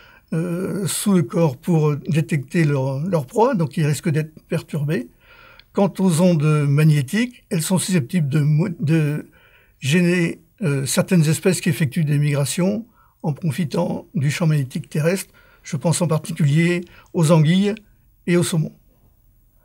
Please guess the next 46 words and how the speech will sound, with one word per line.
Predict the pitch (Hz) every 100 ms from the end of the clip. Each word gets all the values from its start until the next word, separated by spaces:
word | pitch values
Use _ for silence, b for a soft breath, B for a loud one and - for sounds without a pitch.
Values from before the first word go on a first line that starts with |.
| b b b b -
Alors, | 151 -
on | 185
voit | 220
que | 226
les | 190
impacts | 180 175 202 190
peuvent | 180 165
avoir | 165 165
une | 170
influence | 165 208 175 143
différente, | 151 180 208 262
soit | 233 - 202 208
simplement | - 190 180 190 190 180 175
en |
termes | 151 180 165
comportementaux | - 170 156 127 175 151 127 160 180
sur | 160 - 170
le | 160
déplacement, | 139 143 - 151 - 165 190 190 B B B B B -
voire, | 139 156 156
euh, | 147 139
la | 143
communication | - 165 156 139 156 - 170 160 151
entre | 170 165 -
eux, | 254 - b b b b
mais | -
ils | 208 202
peuvent | 208
aussi | 208 - 185
toucher, | 202 - 214 220 214 -
euh, | 202 160 160 156 170 196 - - - 180 156 156
la |
nutrition, | 175 175 - 170 - 226 277
voire | 165 165
la | 165
reproduction. | 160 156 202 180 190 254 262
Donc | 175 165
là, | 196
on | 185
est | 175
quand | 165
même | 165 180
sur | - 170
des | 151
phases | 151 185 175
fonctionnelles | - 180 - 170 170